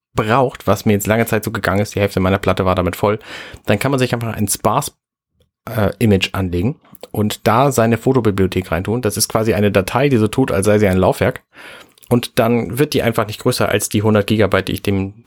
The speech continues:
Image jetzt gegeben habe. Und damit ist gut. So, und der Rest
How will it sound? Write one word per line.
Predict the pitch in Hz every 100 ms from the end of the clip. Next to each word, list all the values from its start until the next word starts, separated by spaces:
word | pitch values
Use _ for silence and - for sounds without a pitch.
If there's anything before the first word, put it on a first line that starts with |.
| _
Image | 117 113 87
jetzt | 95 -
gegeben | 90 95 90
habe. | 85 98 -
Und | 98
damit | 95 90
ist | -
gut. | - 117 - _
So, | - 92
und | 85 -
der | 90
Rest | 92 -